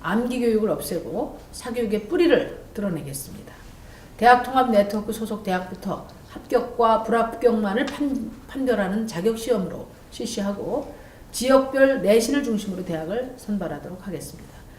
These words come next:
사교육 축소를 위한 사 대 긴급 조치를 실시하겠습니다. 공교육의 근간을 무너뜨리고 있는 선행학습 금지하겠습니다. 초등학교는 예체능 분야의 사교육만 허용하겠습니다. 영어 사교육 폭증이 예고되는 국가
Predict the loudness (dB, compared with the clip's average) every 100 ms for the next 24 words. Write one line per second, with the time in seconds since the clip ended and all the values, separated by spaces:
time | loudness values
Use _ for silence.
0 | -20 -18 -16 -14 -14 -14 -16 -16 -16 -10
1 | -4 4 6 8 8 4 2 -4 -4 0
2 | 2 2 2 0 0 0 2 2 2 2
3 | -2 -2 -4 -4 -4 -4 -2 -2 -4 -8
4 | -12 -14 -14 -16 -16 -16 -18 -18 -2 0
5 | 2 2 2 0 0 2 4 4 4 4
6 | 0 0 2 2 0 2 2 2 -2 -4
7 | -6 -4 0 0 0 -2 -6 -8 -10 -14
8 | -16 -16 -16 -16 -16 -8 0 4 4 4
9 | 4 6 4 4 2 2 2 2 2 0
10 | -2 -2 -4 -4 -2 0 -2 -4 -2 -2
11 | -2 -4 -8 -12 -12 -12 -12 -10 -12 -12
12 | 0 4 8 6 6 2 2 0 -4 -10
13 | -2 2 4 6 6 4 2 0 -2 -8
14 | 4 6 6 0 -12